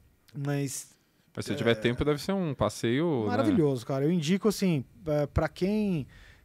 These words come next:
Speaker 1: quer entender de, de, de, de cheiros, de, de sabores, porque lá no Mercadão você,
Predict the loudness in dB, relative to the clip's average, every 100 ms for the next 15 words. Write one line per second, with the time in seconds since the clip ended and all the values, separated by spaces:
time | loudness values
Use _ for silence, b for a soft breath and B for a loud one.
0 | _ 0 2 0 0 0 2 2 2 0
1 | 0 0 0 0 0 -2 -8 -10 -6 -6
2 | -8 -6 -4 2 4 4 2 0 -4 -2
3 | 0 2 2 b b b b -12 -2 2
4 | 2 6 8 6 4 2 4 4 4 2
5 | 2 2 4 4 4 0 0 4 6 6